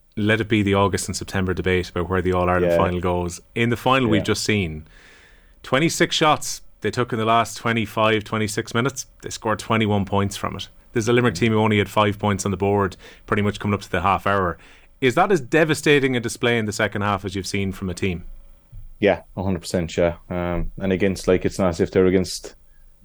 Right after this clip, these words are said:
Speaker 2: you know, a weaker side or anything like that. They're against the second best team in the country the last two years. Um, phenomenal performance, like, you know. Um, like, th-,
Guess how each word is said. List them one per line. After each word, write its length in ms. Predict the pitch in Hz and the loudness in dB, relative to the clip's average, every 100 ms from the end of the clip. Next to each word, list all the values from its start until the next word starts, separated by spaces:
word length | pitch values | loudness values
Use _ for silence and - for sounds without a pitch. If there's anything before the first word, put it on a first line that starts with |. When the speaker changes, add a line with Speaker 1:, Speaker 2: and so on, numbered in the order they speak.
| - | -12
Speaker 2:
you 80 | 87 | -4
know, 160 | 90 90 | 2 4
a 60 | |
weaker 280 | 90 92 95 | 4 4 2
side 260 | 85 92 87 | 2 4 6
or 60 | |
anything 240 | 87 85 90 | 4 2 -2
like 140 | 87 | 2
that. 260 | 92 85 - | 2 0 0
They're 200 | 85 82 | 2 2
against 400 | 85 82 - - | 2 -2 -8 -10
the 40 | |
second 340 | 82 87 82 82 | -2 0 0 0
best 200 | 85 - | 0 0
team 160 | 85 | 0
in 80 | 85 | 0
the 60 | 82 | 0
country 340 | 90 82 87 | -2 -2 0
the 80 | 80 | 2
last 440 | 85 85 - - - _ - | 2 2 -6 -18 -20 _ -12
two 220 | - 87 | 0 2
years. 360 | 87 85 85 - _ - | 6 4 4 -6 _ -12
Um, 680 | - 80 80 78 78 80 78 - - - - - - - - - | -8 -4 -2 -2 -2 -4 -6 -14 -20 -20 -18 -18 -18 -20 -20 -14
phenomenal 500 | - 98 92 85 82 | 0 2 2 2 0
performance, 580 | 82 98 92 82 80 - | 0 4 4 4 -2 -2
like, 200 | 78 - | -2 0
you 80 | 78 | 0
know. 280 | 80 82 80 | 0 -2 -6
Um, 760 | 78 78 80 78 80 78 78 - - - _ - - - | -4 -2 -2 -2 -4 -4 -8 -12 -20 -20 _ -20 -20 -10
like, 180 | 90 82 | -2 0
th-, 120 | - | -2